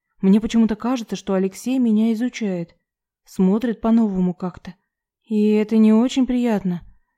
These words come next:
Да и я сама, наверное, выгляжу странно. Делаю шаг к нему еще совсем близко, вплотную, чтобы дышать им.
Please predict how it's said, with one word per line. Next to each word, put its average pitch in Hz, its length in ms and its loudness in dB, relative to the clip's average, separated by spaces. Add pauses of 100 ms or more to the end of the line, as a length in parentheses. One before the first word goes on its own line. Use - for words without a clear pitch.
(200)
Да 214 120 2
и 226 120 4
я 247 180 0
сама, 226 480 -2 (340)
наверное, 202 540 2
выгляжу 226 400 -2
странно. 175 560 -4 (840)
Делаю 220 480 2
шаг 240 300 -6
к - 40 -4
нему 180 220 2
еще 196 400 -4
совсем 196 440 0
близко, 220 400 -4
вплотную, 214 560 0
чтобы 196 280 -6
дышать 226 480 -6
им. 170 160 -6